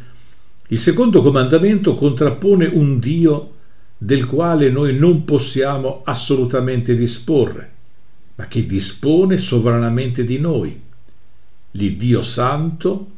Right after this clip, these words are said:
che non tollera altri dei nel suo cospetto, il Dio di Abramo, di Isacco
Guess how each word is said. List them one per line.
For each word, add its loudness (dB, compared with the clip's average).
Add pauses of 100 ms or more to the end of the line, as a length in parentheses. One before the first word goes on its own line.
che -4
non 0
tollera 2
altri -2
dei 4
nel -2
suo -6
cospetto, -6 (800)
il -2
Dio 4
di -2
Abramo, 0
di -4
Isacco -2